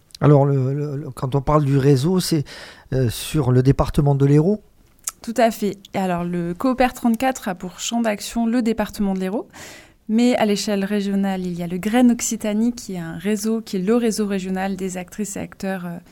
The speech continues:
Speaker 2: de l'éducation à l'environnement et développement durable. Et on a aussi des réseaux infradépartementaux, comme par exemple le C P I E du Bassinto.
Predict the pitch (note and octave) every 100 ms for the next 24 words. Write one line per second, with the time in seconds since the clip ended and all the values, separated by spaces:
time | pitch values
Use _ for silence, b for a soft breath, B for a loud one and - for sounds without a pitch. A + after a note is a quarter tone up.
0 | _ G3+ F#3 F3+ G3+ F#3 - G3 F3+ F#3
1 | F#3 F#3+ G3+ F#3+ F#3 F3+ F3+ F#3+ F3+ F#3
2 | F3+ C4 C#4 B B B B B _ A3+
3 | B3 C#4 C#4+ C#4+ - G3 F#3+ G3 G3 G#3+
4 | - A#3 B3+ C4+ A3 G3+ F#3+ F#3 F3+ A#3
5 | B3 - A#3+ A#3+ C4+ B3 A#3 G#3 - G3+
6 | F#3+ F3+ - B3+ C4+ C4+ - A3 A#3 A3+
7 | F#3 F3 D#3+ G#3 A3+ - F#3+ G#3+ G#3 G3+
8 | F3 E3+ G#3 G#3+ G3+ G3+ G3 F#3